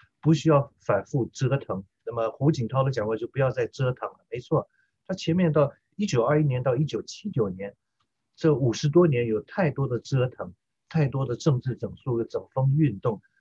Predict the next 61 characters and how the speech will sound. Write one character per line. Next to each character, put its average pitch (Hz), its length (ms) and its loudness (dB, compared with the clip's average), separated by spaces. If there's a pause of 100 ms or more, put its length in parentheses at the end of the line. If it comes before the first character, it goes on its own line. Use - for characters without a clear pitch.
(140)
造 143 160 2
成 123 280 -2
很 - 100 -8
多 120 100 -2
的 120 80 -4
冤 143 240 2
假 107 200 -4
错 120 280 -4
案， 110 200 -4 (260)
造 143 160 2
成 120 140 -4
了 117 80 0
民 120 220 0
族 123 120 -2
的 113 80 -2
浩 120 260 -2
劫。 - 240 -16 (460)
那 135 120 -2
么 120 180 0 (280)
这 - 160 -4
个 175 80 4
对 170 160 4
国 139 300 -2
家、 143 240 0
对 156 120 4
我 131 80 2
们 123 100 -2
民 135 100 4
族 143 100 0
来 131 140 4
讲 110 180 -4
的 92 60 -12
话， 110 160 -4
其 - 180 -8
实 180 180 -8
是 160 140 -4
有 110 260 -2
罪 147 280 2
的。 - 100 -14 (480)
那 123 80 -12
么 123 180 0 (360)
中 220 200 6
国 156 180 4
应 151 220 0
该 165 140 2
早 95 300 0
在 147 200 2
一 156 140 -2
九 110 200 -4
七 - 340 -8
九 113 160 4
年 104 200 -4
之 143 140 -2
前 110 300 -4
就 156 180 4
应 123 80 0
该 127 140 -2
成 113 180 -6
为 113 160 -2
一 110 60 -10
个 110 160 -2